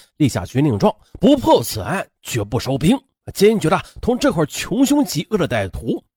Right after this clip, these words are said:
斗到底。侦查员在接下来的调查中得知了，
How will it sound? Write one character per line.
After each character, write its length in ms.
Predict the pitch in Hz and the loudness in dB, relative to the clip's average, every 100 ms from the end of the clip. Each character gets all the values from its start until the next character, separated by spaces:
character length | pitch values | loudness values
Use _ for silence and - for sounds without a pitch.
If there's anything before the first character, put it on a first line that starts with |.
| _ | _
斗 240 | 254 220 185 | 2 2 0
到 220 | 220 160 | -4 -4
底。 420 | - - 87 240 _ _ _ _ _ _ _ _ _ _ _ - _ | -14 -12 -4 -4 _ _ _ _ _ _ _ _ _ _ _ -20 _
侦 200 | 294 294 | 0 2
查 160 | 262 | 2
员 180 | 226 220 | 2 2
在 100 | 226 | 0
接 240 | 214 285 285 | 0 0 0
下 80 | |
来 140 | 226 165 | 2 0
的 100 | 151 | 0
调 200 | 185 147 | 2 2
查 160 | 120 | 2
中 200 | 127 175 | 0 0
得 160 | 156 101 | 0 -2
知 100 | 113 | -2
了， 140 | 117 | -4